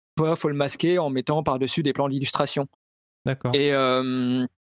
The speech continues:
Speaker 1: et le boulot du monteur, c'est vraiment de, de faire un truc, euh, fluide, où
Speaker 2: Fluide.
Speaker 1: tu vois pas du tout les coupes et, euh, et, euh, qui soit agréable à voir, qui soit bien rythmé.
Speaker 2: Donc tu montes, tu montes par rapport à la voix, ou la voix, en fait,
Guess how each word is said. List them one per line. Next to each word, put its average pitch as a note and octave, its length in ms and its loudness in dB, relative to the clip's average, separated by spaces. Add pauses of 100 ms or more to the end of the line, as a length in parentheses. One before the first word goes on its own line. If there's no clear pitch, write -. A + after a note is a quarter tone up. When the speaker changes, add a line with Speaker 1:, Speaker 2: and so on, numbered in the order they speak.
(420)
Speaker 1:
et - 60 0
le C3 60 0
boulot C#3+ 240 0
du D3+ 80 -6
monteur, D3+ 400 0
c'est C#3+ 240 0
vraiment C3+ 240 0
de, C#3 280 2
de C#3 100 -2
faire D3 180 -2
un C#3 60 0
truc, D#3 240 -2
euh, C3+ 80 0
fluide, E3 460 0 (100)
où C3+ 60 -4
Speaker 2:
Fluide. B2+ 80 -4
Speaker 1:
tu - 80 -2
vois C3 120 0
pas D3 120 -2
du C#3+ 100 -8
tout D3 140 -2
les C#3 140 2
coupes F3 320 -2 (160)
et, C#3+ 240 2
euh, B2+ 240 0 (680)
et, C3+ 180 2
euh, B2 520 0
qui - 140 -4
soit D3 180 0
agréable C3+ 320 0
à C3 80 0
voir, E3 280 0
qui - 60 -6
soit C3 160 -2
bien B2+ 140 -2
rythmé. D#3+ 680 0
Speaker 2:
Donc B2 180 -4
tu - 160 -2
montes, D#3+ 680 -4 (500)
tu - 140 -4
montes F#3+ 160 -2
par D3+ 80 -2
rapport C#3+ 280 -2
à C3 40 -2
la A#2 140 0
voix, D#3 420 -2
ou B2+ 320 0
la B2 160 0
voix, C#3 320 -2
en D3 100 -2
fait, D#3+ 220 -6